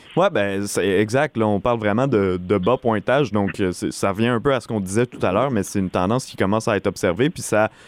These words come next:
on le voit, là, ça rattrape pas, euh, seulement les équipes de fond de classement, là, même les, les équipes, euh, les puissances du pays, là, comme le, comme le Rouge et Or. Je traverse chez, euh, les Carabins. Euh, il y a un gars, Hassan Dosso,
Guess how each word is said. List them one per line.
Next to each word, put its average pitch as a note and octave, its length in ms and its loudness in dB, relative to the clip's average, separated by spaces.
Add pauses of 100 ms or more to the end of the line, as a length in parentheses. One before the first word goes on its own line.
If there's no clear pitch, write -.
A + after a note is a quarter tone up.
(140)
on G#2 140 2
le F#2+ 80 -2
voit, G2+ 260 2
là, A#2+ 200 2
ça F#2+ 240 -2
rattrape G#2 360 -2
pas, - 100 4 (380)
euh, F#2+ 960 2
seulement A#2+ 420 0
les A2+ 220 2
équipes A2+ 220 0
de G#2 100 2
fond G#2 160 0
de G2 60 -2
classement, G2+ 360 0
là, G2+ 140 2
même G2+ 240 2
les, E2+ 300 2
les F2+ 220 0
équipes, G2 240 -2 (420)
euh, G#2+ 60 4
les A2 120 2
puissances B2+ 480 -4
du A2+ 160 -8
pays, A2 320 2
là, G2+ 160 2
comme G2 200 0
le, F2 200 2
comme B2+ 220 -2
le A#2 80 2
Rouge G#2 200 -6
et G2+ 40 4
Or. B2 200 2 (300)
Je - 60 -14
traverse C#3+ 360 -2
chez, C#3 280 2
euh, A2+ 160 4
les A#2+ 160 2
Carabins. B2 500 0 (400)
Euh, G#2+ 200 2
il A2 60 2
y A#2+ 40 2
a A#2+ 60 2
un A#2+ 80 2
gars, D3 280 2
Hassan B2+ 380 -2
Dosso, C3+ 400 0